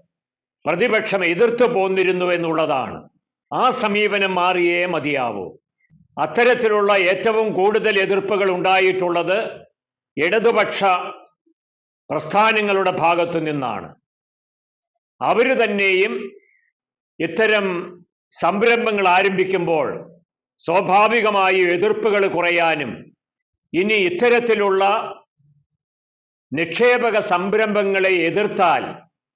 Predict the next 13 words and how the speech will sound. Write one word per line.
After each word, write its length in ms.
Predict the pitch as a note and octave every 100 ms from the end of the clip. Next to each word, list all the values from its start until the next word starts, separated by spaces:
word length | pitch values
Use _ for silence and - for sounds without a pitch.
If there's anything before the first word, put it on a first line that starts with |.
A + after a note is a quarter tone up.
| _ _ _ -
എതിർക്കുന്നവർക്ക് 920 | C#3 F#3+ B3 A#3+ B3+ A3+ G#3+ G3+ F#3+ F3
വോട്ട് 260 | A3+ - B3+
കിട്ടാൻ 340 | G#3 G#3 G3 F#3 E3+
ഇടയില്ല 420 | G#3 A3 G3+ G3 F#3+ F3+
എന്ന 140 | F3 F#3+ E3+
സാഹചര്യം 680 | D#3+ G3 G#3 G3 F#3 F#3 E3
നിലവിലുണ്ട് 640 | E3 G3+ G3+ F#3+ F3 F3+ F3+ E3
എന്നുള്ളതിനാലും 800 | E3+ F3 E3+ E3+ E3 D#3 D3 B2+ - - _ _ _ _ _ _ _ _ _ _ -
പ്രതിപക്ഷത്തിൻ്റെ 880 | D3+ F3+ B3 A#3+ A3 A#3 A3 G3 G3+ F3+
പിന്തുണയും 580 | F3+ F#3+ F#3 E3+ G3 A3+ - - _ _ _ _ _ _ _ _ _ _ -
കിട്ടാനുള്ള 580 | F3 F3+ A3+ A3+ G#3 G3 G3
സാധ്യത 420 | F3 E3+ F#3 E3+ D3+ B2 - - _ _ _ -
പണ്ടത്തേതിനേക്കാൾ 1080 | D3 G3+ A#3+ A#3 G#3 F#3+ F3+ F3+ F3 E3